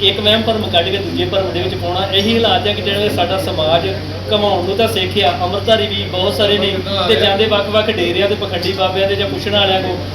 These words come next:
ਇੱਕ ਭਰਮ ਕੱਢ ਕੇ ਦੂਜੇ ਭਰਮ 'ਚ ਪੈ ਜਾਂਦੇ ਆ। ਤੇ ਇਸੇ ਤਰ੍ਹਾਂ ਜਿਹੜਾ ਸਰਕਾਰ ਵੱਲੋਂ ਗੋਲੀ ਚਲਾਈ ਗਈ ਆ, ਉਹ ਕੋਈ ਨਸ਼ੇ ਦਾ ਹੱਲ ਹੈ ਨਹੀਂ ਗਾ। ਉਹ ਇੱਕ ਨਸ਼ਾ ਹਟਾਉਣ ਵਾਸਤੇ ਬਹੱਤਰ ਘੰਟੇ ਵਾਸਤੇ ਜਿਹੜੀ ਗੋਲੀ ਦਿੱਤੀ ਜਾਂਦੀ ਆ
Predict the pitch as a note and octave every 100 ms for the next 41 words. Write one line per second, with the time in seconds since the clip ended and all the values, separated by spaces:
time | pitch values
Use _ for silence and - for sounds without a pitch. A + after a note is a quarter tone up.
0 | - F#3 G3+ A#3 B3 A#3 G#3 F#3 G#3+ A3+
1 | - G3 G3+ A3 G3+ F#3+ F3+ F3+ F3+ F#3+
2 | G3 F#3 - - - G#3 G3+ B3 B3 A#3+
3 | A#3 A#3 A3+ A3+ G#3+ F#3 E3+ F3 G3+ G#3+
4 | F3+ F3+ F#3 G3+ G3+ G#3 A3+ G#3+ G3 G3+
5 | G#3 F#3+ G#3+ A3+ G3+ F3 F#3 F3 E3+ -
6 | D#4+ - - - - G4+ G#4 A#4+ - G#3
7 | A#3 A3+ A3 A3 A3 G#3+ G3+ F3 F3 G3
8 | G#3 G3 F#3+ G3 G#3 F#3+ F3+ F3+ F#3+ G3+
9 | E3 D#3+ F3+ G3 G#3+ G#3+ G3+ A3 F#3 -